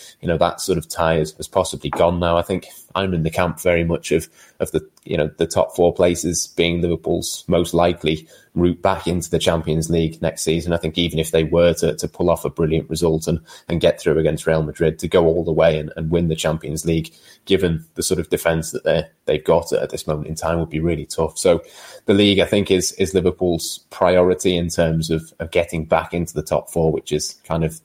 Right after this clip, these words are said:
the minimum requirement year on year for Liverpool. So for me, it's, it's an absolutely must-win game against Villa, and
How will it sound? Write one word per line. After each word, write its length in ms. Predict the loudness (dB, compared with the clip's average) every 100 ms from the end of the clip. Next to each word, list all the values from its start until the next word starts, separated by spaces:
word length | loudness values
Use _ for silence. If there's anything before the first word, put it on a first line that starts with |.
| -4
the 80 | 0
minimum 360 | 2 0 0
requirement 640 | -4 -2 -2 -2 -6 -6 -2
year 220 | -2 -2
on 100 | -2
year 240 | -2 -2
for 140 | -2 -4
Liverpool. 420 | -4 -4 -4 -2
So 240 | 2 2 0 -16 -20 -20 -4
for 140 | 0
me, 180 | 2 4
it's, 240 | 2 0 -4
it's 180 | -2
an 60 | 0
absolutely 440 | -2 -2 -6 -4
must-win 400 | -2 -2 -2 0
game 260 | 2 2 2
against 320 | 0 -2 -2
Villa, 240 | 0 2 2
and 220 | -2